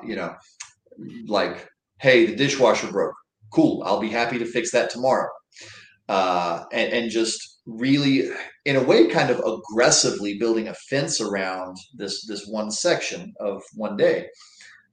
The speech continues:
And that sounds, especially depending on who needs what, that, that can sound somewhat selfish. But I, then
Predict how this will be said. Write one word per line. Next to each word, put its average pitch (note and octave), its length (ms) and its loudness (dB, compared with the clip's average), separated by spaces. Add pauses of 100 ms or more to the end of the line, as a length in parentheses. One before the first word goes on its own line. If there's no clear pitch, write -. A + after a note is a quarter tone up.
(640)
And C3+ 540 2
that C#3 260 4
sounds, D#3+ 960 2
especially A3 460 4
depending B2 360 -2
on A2+ 220 -4
who C3+ 100 -6
needs A2 260 -6
what, D3+ 220 0
that, B2 200 -4
that B2+ 160 -2
can A2+ 120 -8
sound B3 420 -6
somewhat - 400 -8
selfish. - 560 -8
But A#2 200 -8
I, A2+ 220 -4
then C3 440 -4